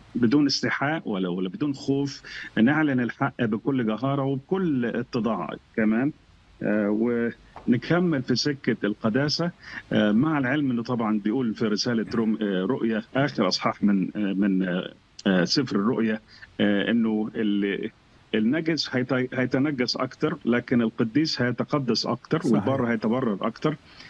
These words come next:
Speaker 1: فالعالم ماشي في السكتين، سكة الفساد وال-، والهلاك من جهة، لكن من جهة تانية، آه،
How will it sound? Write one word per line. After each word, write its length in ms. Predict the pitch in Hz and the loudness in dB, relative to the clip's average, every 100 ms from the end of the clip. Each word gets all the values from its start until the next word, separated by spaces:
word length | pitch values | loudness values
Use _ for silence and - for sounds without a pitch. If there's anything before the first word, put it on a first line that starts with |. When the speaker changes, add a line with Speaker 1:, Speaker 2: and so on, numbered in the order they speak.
| - 123 | -4 2
Speaker 1:
فالعالم 680 | 110 107 113 101 143 170 | 2 4 2 2 0 2
ماشي 280 | 143 165 135 | 0 -2 -4
في 60 | 110 | -4
السكتين، 600 | - - 123 - 120 92 | -4 -4 -4 -2 0 0
سكة 420 | 147 139 - 113 | -2 -2 -2 0
الفساد 600 | 107 117 107 139 156 175 - | -2 -2 -2 0 0 -2 -4
وال-، 360 | 113 101 98 85 - _ _ _ _ _ _ - - | -2 0 0 -2 -6 _ _ _ _ _ _ -20 -4
والهلاك 760 | 104 107 101 98 123 139 160 - - - - - | 0 2 2 0 0 0 -2 -8 -14 -16 -12 2
من 180 | 107 107 | 4 4
جهة، 300 | 151 160 165 | 4 2 0
لكن 500 | 120 113 120 107 98 - - - | -2 0 0 0 -2 -10 -20 0
من 140 | 113 101 107 | 2 2 0
جهة 240 | 123 135 | 0 0
تانية، 360 | 131 135 120 113 - | 0 0 0 -2 -4
آه، 140 | 113 | -6